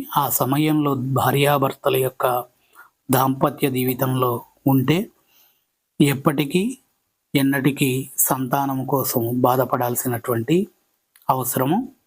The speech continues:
ఉండదు. ఇంకొక విషయం ఏంటి అనంటే సంతానము కోసం ఇబ్బంది పడేటటువంటి వారికి ఈ భూమండలం మీద ఏదైనా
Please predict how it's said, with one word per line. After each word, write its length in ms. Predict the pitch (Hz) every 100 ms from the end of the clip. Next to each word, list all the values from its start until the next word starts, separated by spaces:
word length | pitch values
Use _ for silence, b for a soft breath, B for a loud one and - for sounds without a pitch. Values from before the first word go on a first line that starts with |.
| _ -
ఉండదు. 320 | 123 113 - _ _ _ _ _ _ _ _ _ _ _ - - - -
ఇంకొక 380 | 143 135 147 131
విషయం 440 | 120 123 - 170 165 147 151 -
ఏంటి 380 | 139 131 139 131 139 - -
అనంటే 440 | 135 127 117 185 269 269 _ _ _ _ _ _ -
సంతానము 800 | - 143 135 135 160 170 165 147
కోసం 400 | 151 139 135 135 135
ఇబ్బంది 420 | 131 123 131 135 139
పడేటటువంటి 840 | 135 123 127 123 - 131 123 127
వారికి 520 | 123 120 120 123 143 120 120 - _ _ _ _ _ _ _ _ -
ఈ 80 | 135 135
భూమండలం 680 | 123 135 139 131 127 123 123
మీద 240 | 123 123 175 262 - - 127
ఏదైనా 540 | 131 131 147 156